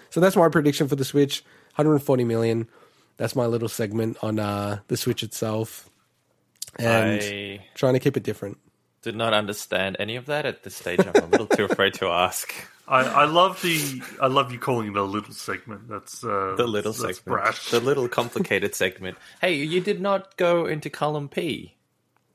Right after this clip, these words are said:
Speaker 1: What was column P?
Speaker 2: The cum F Y.
Speaker 1: Yeah, the cumulative financial
Speaker 2: Ah.
Speaker 1: year sales, yes.
Speaker 2: Ah, ah, that's what that meant. Okay.
Speaker 1: And the last thing
Speaker 2: All
Speaker 1: I
Speaker 2: of a
Speaker 1: wanted to
Speaker 2: sudden,
Speaker 1: say
Speaker 2: the whole analysis makes so much more sense to me. Thank you.
Speaker 1: <laughs>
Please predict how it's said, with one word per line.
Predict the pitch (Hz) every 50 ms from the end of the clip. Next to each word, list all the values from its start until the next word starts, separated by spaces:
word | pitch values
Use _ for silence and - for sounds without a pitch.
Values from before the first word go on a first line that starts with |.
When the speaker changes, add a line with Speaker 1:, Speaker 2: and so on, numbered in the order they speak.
| _ _ _ _ _ _ _ _ -
Speaker 1:
What | - 123
was | 127 -
column | - 123 120 117 107
P? | 101 123 113 104 104 - _ _ _ _ _ _ _
Speaker 2:
The | - 139
cum | - - - 147 147 147 143 -
F | 131 131 - - -
Y. | 127 135 139 123 98 80 73 - 92 _ _ _ _ _ _ _ _ _ _ _ _ _ -
Speaker 1:
Yeah, | 113 110 110
the | 123 143
cumulative | - - - 170 175 180 170 156 139 127 123 135 165 196 -
financial | - 131 123 131 127 135 151
Speaker 2:
Ah. | 180 196 196 170
Speaker 1:
year | 117 123
sales, | 131 - 123 113 113 117 147 170 175 - -
yes. | 120 113 -
Speaker 2:
Ah, | 123 156 190 214 226 226 202 165 131 110 95 87 80 - - - -
ah, | - 131 160 190 202 170 131
that's | 123 135 - -
what | 120 -
that | - - - 170
meant. | 170 165 165 -
Okay. | 392 - - - 156 151
Speaker 1:
And | 156 156 151 - - - - - -
the | 165
last | 175 185 196 226 -
thing | 262
Speaker 2:
All | 240 214
Speaker 1:
I |
Speaker 2:
of |
a | 185
Speaker 1:
wanted | 175 170 160
to | 220
Speaker 2:
sudden, | 214 - 143
Speaker 1:
say | 127 -
Speaker 2:
the | 135 185
whole | 196 208
analysis | 196 175 180 185 185 180 - - 151 -
makes | 147 147 135 - -
so | - 151
much | 143 143 - -
more | 147 143
sense | - 139 147 147 185 170 165
to | - -
me. | 143 92 90
Thank | - 101 117 120 - -
you. | 95 90 -
Speaker 1:
<laughs> | -